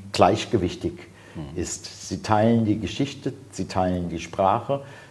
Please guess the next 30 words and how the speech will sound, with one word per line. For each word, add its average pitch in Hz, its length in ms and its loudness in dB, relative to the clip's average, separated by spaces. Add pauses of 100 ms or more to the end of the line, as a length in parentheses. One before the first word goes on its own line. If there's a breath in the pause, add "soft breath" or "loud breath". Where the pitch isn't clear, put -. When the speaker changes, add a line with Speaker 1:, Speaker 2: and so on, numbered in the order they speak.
(100)
Speaker 1:
sie 92 120 -8
teilen 92 400 4
den 90 220 -2
Dialekt, 92 760 0
sie 95 140 0
teilen, 87 640 2 (720 loud breath)
äh, - 40 -6
äh, 92 920 2
lokale 98 720 6
Sitten 143 640 4
bis 120 240 2
hin 104 380 0
zur - 240 2
Essenskultur, 123 1160 2 (600 loud breath)
ähm, 98 400 0
und 117 140 -4
sie 110 140 0
teilen 101 420 2
vor 90 180 0
allen 98 260 -4
Dingen 104 360 -4
eine 90 180 -4
gemeinsame 87 540 -4
Vergangenheit. 85 800 -4
Und - 280 -12
diese 131 240 -2
Vergangenheit 104 800 0
soll 92 180 2
den 92 280 -2
Kindern 117 560 2